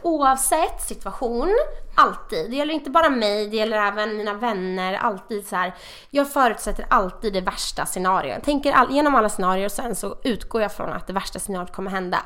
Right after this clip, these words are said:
oavsett, alltså hela tiden, vilket är ganska så här jobbigt. Ehm, jag, eh, till exempel, jag prep-, jag är till exempel en prepper.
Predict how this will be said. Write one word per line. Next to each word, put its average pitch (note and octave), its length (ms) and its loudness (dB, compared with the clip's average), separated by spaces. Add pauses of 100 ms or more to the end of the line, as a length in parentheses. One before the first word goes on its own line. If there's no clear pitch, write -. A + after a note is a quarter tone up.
(280)
oavsett, G3+ 680 0
alltså G3 240 0 (460)
hela F#3 420 -2
tiden, B3 580 -4 (420)
vilket A#3+ 240 -6
är G3 140 -4
ganska F#3+ 380 -8
så - 120 -12
här - 160 -12
jobbigt. A3 600 -10 (560)
Ehm, G3 460 -2 (960)
jag, A3+ 440 0 (100)
eh, G#3+ 300 0 (380)
till A#3+ 120 -2
exempel, F#3 640 -6 (1000)
jag C4 240 -6
prep-, - 280 -2
jag B3+ 180 -2
är A3 40 -4
till A#3 160 -10
exempel G3 340 -10
en G3 80 -14
prepper. - 760 -6